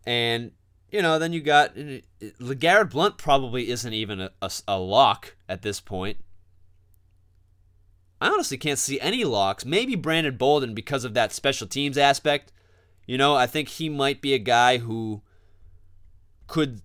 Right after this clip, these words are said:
could just stay on the roster simply because he contributes so often on special teams.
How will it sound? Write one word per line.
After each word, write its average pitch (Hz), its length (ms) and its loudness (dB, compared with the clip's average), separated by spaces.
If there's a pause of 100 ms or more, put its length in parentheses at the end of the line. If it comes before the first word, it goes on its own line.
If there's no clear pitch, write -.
(140)
could 139 260 -4 (160)
just 147 300 -2
stay - 320 0
on 143 100 2
the 127 80 -4
roster 135 400 2
simply 127 320 -6
because 120 380 -4
he 113 340 -6 (160)
contributes 123 500 -6
so 120 200 0
often 113 300 2
on 101 100 -6
special 104 320 -6
teams. 135 420 -4